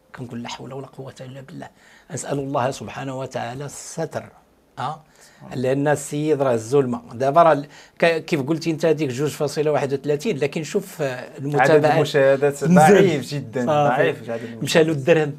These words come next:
Speaker 1: غا ما عرفناش غيدير غدا، غيبيع شي حاجة أخرى، على كون راه كيقلب تاني. ولا
Speaker 2: يعني
Speaker 1: كيطلب الناس دخلوا بخمسة وبستة ديال، آه، يعني، ال-،
Speaker 2: الأكاونت.
Speaker 1: الأرقام والأكاونت ولا كذا. آه، الله يديم خلق، لكن المفروض أن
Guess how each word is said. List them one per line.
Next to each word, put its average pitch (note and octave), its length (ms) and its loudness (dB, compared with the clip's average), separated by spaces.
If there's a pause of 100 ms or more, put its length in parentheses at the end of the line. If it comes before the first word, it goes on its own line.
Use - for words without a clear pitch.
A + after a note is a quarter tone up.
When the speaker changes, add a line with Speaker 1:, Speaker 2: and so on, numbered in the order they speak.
Speaker 1:
غا C#3+ 180 6
ما D3 120 2
عرفناش D3+ 360 2
غيدير D3 340 4
غدا، C3 260 0
غيبيع D#3 320 2
شي A#2 160 -2
حاجة C#3+ 220 2
أخرى، B2+ 200 -2
على B2 240 -4
كون D3 220 0
راه C#3 60 6
كيقلب D3 540 0
تاني. A#2+ 320 -4 (200)
ولا D#3+ 180 0
Speaker 2:
يعني E3+ 160 -2
Speaker 1:
كيطلب F3 220 -2
الناس F3+ 400 -4 (340)
دخلوا F#3 300 0
بخمسة F#3 400 0
وبستة F#3 400 0
ديال، D3 420 2
آه، C3 760 -2
يعني، C#3 720 0
ال-، A#2+ 60 -14 (640)
Speaker 2:
الأكاونت. - 200 -8
Speaker 1:
الأرقام F3+ 600 6
والأكاونت D#3 680 0
ولا C#3 160 0
كذا. B2 320 -6 (680)
آه، D3 160 6
الله F3 200 6
يديم F3 300 4
خلق، C#3+ 300 -6
لكن D3 380 -4
المفروض C#3+ 580 -4
أن B2 480 -8